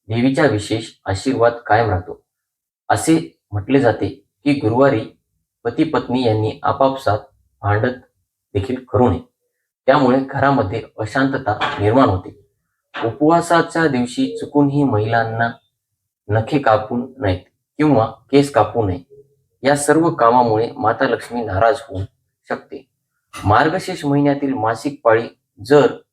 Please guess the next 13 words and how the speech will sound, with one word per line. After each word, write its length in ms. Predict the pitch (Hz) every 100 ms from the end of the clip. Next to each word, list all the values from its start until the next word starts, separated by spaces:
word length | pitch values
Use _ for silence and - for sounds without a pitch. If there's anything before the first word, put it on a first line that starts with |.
| _ _ _ _ _ -
आली, 400 | 131 104 - _
एक 220 | 143 139
गुरुवार 300 | 120 127 135
जास्त 280 | 117 117 -
पकडावा. 460 | 131 - 85 82 76 _ _ _ _ _ _
ज्या 180 | 104 151
गुरुवारी 340 | 135 135 143
मासिक 480 | 131 113 113 135 135 -
पाळी 240 | 110 123 - -
आली 280 | 113 107 - _ _ _ -
असेल 400 | 98 104 - - _ _ _ _ _ _ -
तर 60 |
गुरुवारी 460 | 139 110 117 135